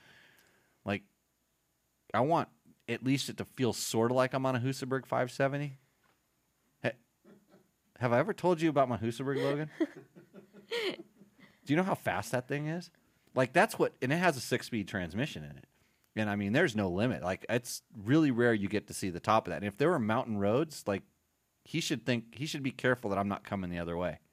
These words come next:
Speaker 2: <laughs>
Speaker 1: 'Cause, uh, 'cause my six-speed transmission make me go too fast. So, okay, what's his next question?
Speaker 2: Um,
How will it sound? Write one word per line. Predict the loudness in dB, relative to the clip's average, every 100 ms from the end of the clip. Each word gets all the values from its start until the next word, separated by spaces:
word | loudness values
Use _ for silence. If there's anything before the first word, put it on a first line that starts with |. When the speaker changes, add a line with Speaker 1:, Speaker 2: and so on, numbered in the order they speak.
| _ -10
Speaker 2:
<laughs> | -8 -6 -10 -14 _ _ _ _ _
Speaker 1:
'Cause, | -6 -6 -14 -20 -14
uh, | -10 -2
'cause | -2 0
my | -4
six-speed | -2 -6 -2 -4 -2
transmission | -4 -4 -6 -6 -8
make | -10
me | -10
go | -8 -8
too | -10
fast. | -10 -12 -12 -16 -20 -20 -20 -20 -20 -20 -8
So, | 4 4
okay, | 4 4 4
what's | 4 2
his | 0
next | 0 0
question? | -2 -2 -4 -10 -14 _ _ _ _ _
Speaker 2:
Um, | 0 2 2 -2 -10